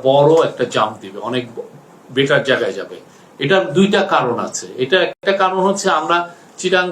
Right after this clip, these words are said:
পোর্টের আমরা, আহ, ডিপ রিফর্ম করতে চাচ্ছি।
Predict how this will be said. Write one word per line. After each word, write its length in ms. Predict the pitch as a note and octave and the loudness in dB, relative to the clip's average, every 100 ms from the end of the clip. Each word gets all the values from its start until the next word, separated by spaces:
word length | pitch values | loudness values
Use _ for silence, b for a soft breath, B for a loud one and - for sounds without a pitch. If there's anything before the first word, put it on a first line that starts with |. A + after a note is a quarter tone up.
| - | 2
পোর্টের 360 | F3 F#3 F3 | 4 6 4
আমরা, 260 | E3 E3 D#3+ | 4 4 2
আহ, 2500 | D#3 D3 - - - - - - - - - - - - - - - - - - G#2+ A#2+ B2 - - | 2 -2 -10 -16 -20 -20 -20 -20 -20 -20 -20 -20 -20 -20 -20 -20 -20 -20 -20 -8 -2 0 -2 -6 -8
ডিপ 440 | A#2 F3 F3+ F3+ | 2 4 4 0
রিফর্ম 340 | D3 D3+ F3 F3 | 2 4 4 2
করতে 320 | F#3 F3+ F3+ | 2 4 4
চাচ্ছি। 580 | F3 D#3+ - F3+ F#3 | 2 0 2 2 2